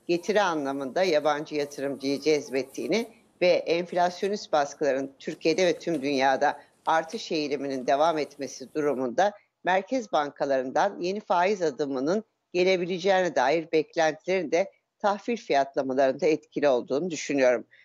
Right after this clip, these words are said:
Bu gözle baktığımızda özellikle tahvil faizi açısından yabancının radarında olan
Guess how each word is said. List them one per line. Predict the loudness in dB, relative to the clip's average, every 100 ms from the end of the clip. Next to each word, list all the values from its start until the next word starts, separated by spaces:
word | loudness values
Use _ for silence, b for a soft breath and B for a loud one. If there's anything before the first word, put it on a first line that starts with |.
| b -2
Bu | 2
gözle | 4 4 4 2
baktığımızda | 2 0 -2 2 2 2 -4 -2 0 0 B B -4
özellikle | -2 2 2 0 -4 -6
tahvil | -6 -6 -6 -4
faizi | -4 0 0 0 -2 -2
açısından | -2 -8 -10 -6 0 0 0 -4 b _ 0
yabancının | 0 2 2 0 -4 -4 -2 0
radarında | 2 2 2 0 0 0
olan | 2 4 2